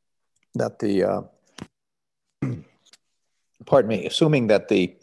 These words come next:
signatures are valid, and the s-, and, and they have been, um, it, they have the, the required number of signatures to get this on the ballot, but the city attorney in Minneapolis needs to certify that it's, that it passes muster legally according to the city's,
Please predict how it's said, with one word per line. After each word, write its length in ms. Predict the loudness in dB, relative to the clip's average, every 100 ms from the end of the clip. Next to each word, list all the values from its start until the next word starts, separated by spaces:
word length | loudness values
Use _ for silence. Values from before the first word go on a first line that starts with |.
| -20 _ _ _ _ _ _ _ _
signatures 600 | -4 0 2 2 2 2
are 60 | 4
valid, 440 | 4 6 4 4
and 140 | 2 0
the 60 |
s-, 140 | -4 -6
and, 300 | -4 -2 -4
and 200 | -6 -4
they 120 | -2
have 260 | 0 0 2
been, 320 | 0 0 -4 -6
um, 540 | -4 -2 -4 -8 -16 -20 -20 -20 -10
it, 180 | -10 -10 -20 -16
they 160 | -10 -8
have 300 | 0 0 0
the, 240 | -4 -10 -18 _ _ _ _ _ -8
the 60 |
required 540 | -6 -2 2 4 2 0
number 240 | -2 -4
of 100 | -6
signatures 520 | -8 -8 -10 -10 -10
to 80 | -12
get 240 | -6 -6 -6
this 160 | -8
on 120 | -6
the 80 | -6
ballot, 320 | -2 -2 -2 -6
but 120 | -12
the 60 |
city 280 | -10 -8 -6
attorney 480 | -6 -6 -4 -2 -4
in 100 | -6
Minneapolis 560 | -8 -8 -10 -10 -12 -12
needs 200 | -12 -14
to 120 | -12
certify 440 | -6 -6 -2 -4
that 180 | -4 -8
it's, 420 | -10 -14 -18 -20 _ _ _ _ _ _ _ _ -6
that 120 | -6
it 140 | -8
passes 480 | -6 -4 -4 -6 -6
muster 380 | -4 -4 -6 -6
legally 640 | -4 -4 -2 0 0 -2
according 400 | -6 -10 -10 -8
to 100 | -10
the 100 | -14
city's, 480 | -8 -6 -6 -10 -16